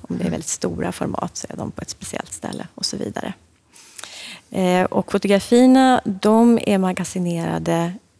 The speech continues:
eh, oramade, så, vilket betyder att vi ramar ur och ramar alltid inför presentationer i samlingen eller utlån eller så vidare. För det, annars så skulle det bli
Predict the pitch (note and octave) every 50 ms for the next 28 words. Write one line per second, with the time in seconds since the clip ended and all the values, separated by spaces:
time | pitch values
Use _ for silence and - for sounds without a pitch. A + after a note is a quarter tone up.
0 | _ _ - F3 E3+ - - - - - - - - - G#3 F3 E3+ E3 E3 E3
1 | E3+ F3+ G#3 A#3 C4 D4+ E4 - _ _ _ _ _ - - - - - F#3 -
2 | - F#3 - F#3+ F#3 - F#3+ F3+ F3+ F3+ F3 F3 - - F3+ F3 - F3+ F3 F3
3 | E3+ E3+ E3+ F3 F3 - - F#3+ F#3+ G#3+ B3+ C4 B3+ A#3+ A3 - F#3 F3 F3+ F#3
4 | F#3 F3+ F3 F3 F3 F3 F#3 G#3 B3 C4+ B3+ - G3+ F#3 F3+ - _ _ - -
5 | G3 - - F#3 F3+ - - - - - - - - F#3 - _ _ _ _ _
6 | - F#3+ - E3 - F#3+ - - - - - - G3+ A3 G#3 - F3+ - - F#3
7 | - - - - F3 - - - - - - A#1+ - - - - G#1+ G#1 - -
8 | - - _ - - - - A#1+ - - - - - - G3+ F#3+ - _ _ _
9 | _ _ _ _ _ _ - - G#3+ - - - - - G3+ - - - - -
10 | - - _ - - F#3 F#3 F#3 F3+ - - F#3 F3 F3 - E3+ E3+ - - -
11 | E3 D#3 D3+ - - D#3 - _ _ - - - - F#2+ G2 F3+